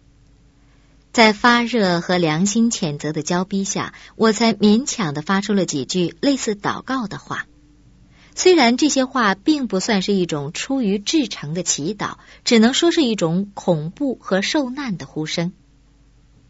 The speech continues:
这个时候，我的思想非常混乱，我心里深深地感到自己有罪。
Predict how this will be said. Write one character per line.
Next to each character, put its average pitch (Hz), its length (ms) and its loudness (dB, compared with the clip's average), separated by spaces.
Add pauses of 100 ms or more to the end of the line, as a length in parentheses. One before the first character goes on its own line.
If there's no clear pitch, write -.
(1080)
这 277 180 6
个 226 80 6
时 185 160 0
候， 180 320 2
我 175 140 0
的 170 100 -2
思 196 160 -4
想 151 240 -6
非 196 180 -2
常 156 240 -8
混 160 280 -4
乱， 135 240 -6 (480)
我 262 100 6
心 320 260 0
里 202 200 4
深 302 240 -2
深 311 180 -2
地 277 80 -2
感 156 220 -2
到 175 140 -2
自 247 160 -8
己 254 180 -6
有 135 180 -4
罪。 - 320 -6